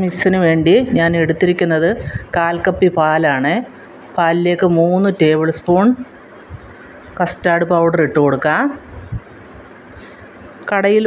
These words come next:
വാങ്ങാൻ കിട്ടും. ഞാൻ വാനില ഫ്ലേവറാണ് എടുത്തിരിക്കുന്നത്. നിങ്ങൾക്ക് വേറെ ഏത് വേണമെങ്കിലും എടുക്കാം, പക്ഷേ ഫ്രൂട്ട് കസ്റ്റാർഡിന് നല്ലത് വാനില ഫ്ലേവർ തന്നെയാണ്.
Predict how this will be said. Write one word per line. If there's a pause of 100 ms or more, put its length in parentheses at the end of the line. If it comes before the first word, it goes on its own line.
വാങ്ങാൻ
കിട്ടും. (2500)
ഞാൻ (120)
വാനില
ഫ്ലേവറാണ്
എടുത്തിരിക്കുന്നത്. (680)
നിങ്ങൾക്ക് (200)
വേറെ (120)
ഏത്
വേണമെങ്കിലും
എടുക്കാം, (160)
പക്ഷേ (1400)
ഫ്രൂട്ട്
കസ്റ്റാർഡിന് (140)
നല്ലത് (1500)
വാനില (100)
ഫ്ലേവർ (100)
തന്നെയാണ്.